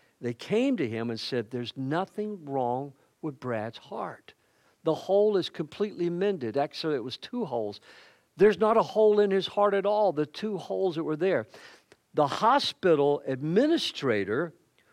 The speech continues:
who wanted to be sure that no charges was gonna filed, he showed the dad the films, and he said, "You can see this was not a misdiagnosis," because he was worried that since they went in to do surgery on his son, that maybe they'd file a,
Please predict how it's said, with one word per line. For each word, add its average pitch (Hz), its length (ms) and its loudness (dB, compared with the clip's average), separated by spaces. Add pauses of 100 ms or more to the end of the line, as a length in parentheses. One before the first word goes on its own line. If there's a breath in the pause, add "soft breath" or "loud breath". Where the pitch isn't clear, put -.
who 180 120 0
wanted 190 500 4
to 156 300 4 (540 soft breath)
be 220 180 6
sure 202 560 4
that 151 380 0
no 208 180 6
charges 202 560 2
was 147 160 -4
gonna 147 240 2
filed, 139 600 2 (460 soft breath)
he 202 140 0
showed 220 600 6
the 180 100 2
dad 151 580 2
the 131 80 -4
films, 160 560 4
and 160 80 0
he 160 80 2
said, 143 240 -2
"You 226 140 2
can 175 200 -2
see 185 480 2 (320 loud breath)
this 165 320 4
was 147 200 -6
not 156 220 0
a 135 60 -2
misdiagnosis," 127 1080 -2
because 151 280 -4
he 151 100 -4
was 131 220 -4
worried 151 280 0
that 127 120 -6
since 135 220 -10
they 139 100 -4
went 131 220 -2
in 139 160 -2
to 117 240 -6 (340 soft breath)
do 135 140 -4
surgery 135 480 -2
on 113 80 -4
his 117 100 -6
son, 156 360 -2
that 120 120 -2
maybe 120 220 -6
they'd 120 240 -6
file 117 340 -2
a, 104 140 -6